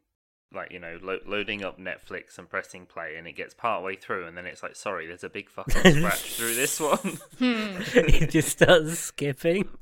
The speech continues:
Speaker 3: To, to, to
Speaker 2: Or,
Speaker 3: be
Speaker 2: like
Speaker 3: fair, my, my T V takes the, takes the place of Blockbuster quite well in
Speaker 2: That,
Speaker 3: that
Speaker 2: no,
Speaker 3: respect.
Speaker 2: that is
Speaker 3: Sometimes,
Speaker 2: true.
Speaker 3: sometimes it just, oh, the other day, it just, the screen went black. It started playing some,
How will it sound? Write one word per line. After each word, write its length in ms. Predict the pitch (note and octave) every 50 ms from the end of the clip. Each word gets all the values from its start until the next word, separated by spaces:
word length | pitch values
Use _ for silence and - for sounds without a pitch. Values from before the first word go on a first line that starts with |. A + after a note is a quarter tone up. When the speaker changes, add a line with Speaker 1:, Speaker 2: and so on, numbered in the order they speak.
| - _ _ - - - -
Speaker 3:
To, 80 | - -
to, 380 | - G4 G4 - - A#4+ - - -
to 80 | -
Speaker 2:
Or, 40 | A4
Speaker 3:
be 60 | -
Speaker 2:
like 180 | - - C3+ C4
Speaker 3:
fair, 140 | - A3 G3+
my, 280 | G#3 A#3 B3 B3 B3+ A3+
my 180 | A#3+ C4 C4
T 260 | C4 - - B3+ A#3 A3
V 300 | G#3 B3 A#3 G#3 F#3 F3+
takes 380 | - - G3 F#3 G3 - -
the, 440 | - F#3 F#3 F3 E3 E3+ E3+ - - _
takes 440 | - G3 F#3 - - - - - -
the 320 | - F3+ F3+ F3 E3+ E3+ - - _ -
place 360 | - F3+ F3 E3+ - - -
of 280 | - - F3+ E3 - -
Blockbuster 480 | E3+ - - - - D#3+ - - -
quite 240 | - - E3 D#3 -
well 120 | D3+ D3+ D3+
in 80 | A#2+
Speaker 2:
That, 80 | B2 D3+
Speaker 3:
that 140 | D3+ - -
Speaker 2:
no, 40 |
Speaker 3:
respect. 180 | - - D3 C3+
Speaker 2:
that 180 | A#2+ A2 G#2+ A2
is 60 | A2+
Speaker 3:
Sometimes, 640 | B3 A#3+ A#3 A#3+ A3+ G3+ G#3 - F#3+ F#3+ G3 - -
Speaker 2:
true. 100 | _ _ - - - - - _ _ _ _
Speaker 3:
sometimes 360 | - A#3 A3+ G#3 G#3+ G#3 F3+
it 100 | - F#3+
just, 380 | - F3+ F3 - - - _ _ _ _ _ _ _ _ -
oh, 340 | A3 G#3+ F#3 E3+ E3 D#3+ D#3+ - - _ _ _ _ _ - G#3
the 80 | G#3
other 120 | G3+ E3 F3+
day, 260 | - F3+ F3+ F3+ F#3
it 220 | - - - - -
just, 260 | - F3+ F3+ F3 - _ _ _ _ -
the 100 | F#3 F3+
screen 300 | - - A#3 A3+ G#3+ G3
went 180 | F#3 F#3 D3+
black. 400 | - F3+ F3 F3 F3+ F3+ - - -
It 140 | F#3+ F#3 F#3+
started 380 | - - G#3+ G#3+ G#3+ G3+ F3+
playing 580 | - G3+ G3 G3 G3 F#3+ F#3 F#3 F3+ F#3 F#3 - _ _ -
some, 380 | - - - G3 G3 G#3 -